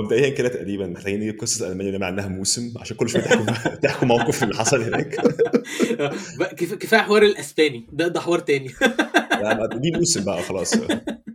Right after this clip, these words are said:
Speaker 1: في موضوع، في موضوع الأغاني ده، أنا نادرا أو مش نادرا، مس-، تقريبا مس-، شبه مستحيل إني أسمع أغنية مصري.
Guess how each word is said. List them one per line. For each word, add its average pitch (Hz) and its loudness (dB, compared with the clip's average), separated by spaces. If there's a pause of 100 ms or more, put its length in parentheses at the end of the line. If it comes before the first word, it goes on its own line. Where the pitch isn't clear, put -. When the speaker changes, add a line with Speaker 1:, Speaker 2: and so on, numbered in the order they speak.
(340)
Speaker 1:
في - -2
موضوع، 117 2
في 113 -4
موضوع 110 0
الأغاني 104 0
ده، 85 -2
أنا 143 -2
نادرا 110 -2
أو 82 -12
مش 80 -12
نادرا، 78 -12 (240)
مس-، 92 -14
تقريبا 110 -2
مس-، 110 -8
شبه 117 -6
مستحيل 104 -8
إني 101 -6
أسمع - -8
أغنية 85 -10
مصري. - -14